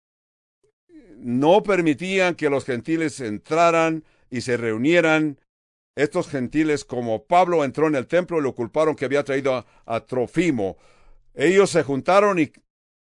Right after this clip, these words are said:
acusaron a Pablo en Hechos veintiuno, veintisiete. "Ha traído griegos al templo y de esa forma ha profanado este santo lugar",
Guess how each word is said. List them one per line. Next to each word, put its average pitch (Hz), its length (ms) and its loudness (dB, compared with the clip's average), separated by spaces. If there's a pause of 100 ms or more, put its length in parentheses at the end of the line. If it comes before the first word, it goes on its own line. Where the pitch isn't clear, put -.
(120)
acusaron 170 760 0
a 113 400 -4 (500)
Pablo 151 520 4 (180)
en 123 160 -4
Hechos 143 380 -2
veintiuno, 123 480 -2
veintisiete. 113 800 -4 (420)
"Ha 160 180 4
traído 180 460 0
griegos 165 480 0
al 123 180 -6
templo 180 560 -6 (400)
y 131 160 -6
de 143 120 -2
esa 185 180 2
forma 180 520 2
ha 147 540 2 (1400)
profanado 160 960 2 (120)
este 151 580 0
santo 123 520 0
lugar", 180 460 0